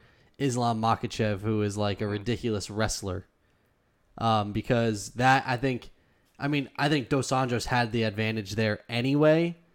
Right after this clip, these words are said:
Speaker 1: but, you know, he had, I mean, you had to think that he was, he was working wrestling for all these camps, for how long waiting for this fight with Makhachev. So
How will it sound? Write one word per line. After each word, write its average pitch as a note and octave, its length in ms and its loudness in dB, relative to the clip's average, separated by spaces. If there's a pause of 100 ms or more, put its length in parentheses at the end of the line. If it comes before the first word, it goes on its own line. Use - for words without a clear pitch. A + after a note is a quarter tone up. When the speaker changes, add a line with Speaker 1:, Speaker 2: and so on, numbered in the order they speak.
(500)
Speaker 1:
but, A#2 320 0 (360)
you C3+ 120 -2
know, A2 340 0 (100)
he D#3+ 400 2
had, B2+ 400 2
I B2+ 60 -4
mean, B2 220 -6
you C3+ 180 2
had C3+ 200 4
to A#2 40 -2
think C3+ 260 -4
that G2+ 120 -4
he B2 120 -2
was, G#2 420 -2 (100)
he A#2+ 140 -4
was G#2 260 -4 (340)
working A#2+ 420 -4
wrestling G2+ 600 -2
for G2 420 -6
all A2 200 -4
these G#2 220 -6
camps, G#2+ 440 -6
for G2+ 160 -8
how G#2 160 -2
long G#2 300 -4
waiting G2 420 -4 (440)
for A#2 120 -2
this G2+ 160 -2
fight A2 220 0
with G2 80 -4
Makhachev. G2+ 600 -2
So G2+ 360 -2